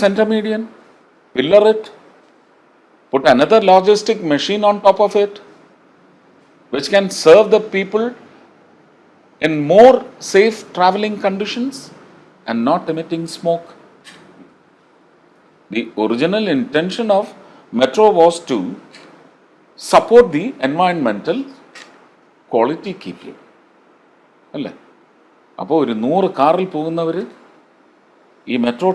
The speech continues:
ട്രെയിൻ പാലക്കാട് അല്ലെങ്കിൽ കോയമ്പത്തൂർ മുഴു-, മുതൽ ഉപയോഗിച്ചാൽ, ഇപ്പൊ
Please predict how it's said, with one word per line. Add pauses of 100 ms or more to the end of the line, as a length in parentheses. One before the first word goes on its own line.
ട്രെയിൻ (320)
പാലക്കാട്
അല്ലെങ്കിൽ
കോയമ്പത്തൂർ (100)
മുഴു-, (320)
മുതൽ (300)
ഉപയോഗിച്ചാൽ, (680)
ഇപ്പൊ